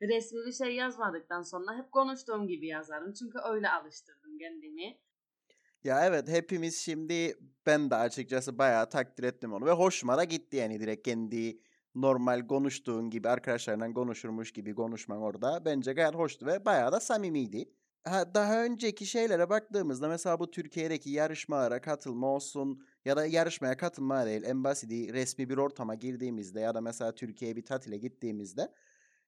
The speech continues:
Speaker 2: ne kadar şey yapmasak da öyle ben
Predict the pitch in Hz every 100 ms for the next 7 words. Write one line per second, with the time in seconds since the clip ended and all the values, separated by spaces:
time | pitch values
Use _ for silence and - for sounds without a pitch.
0 | _ 170 208 226 233 240 - 233 220 233
1 | 196 170 127 110 _ 127 139 135 143 143
2 | - _ _ - - 151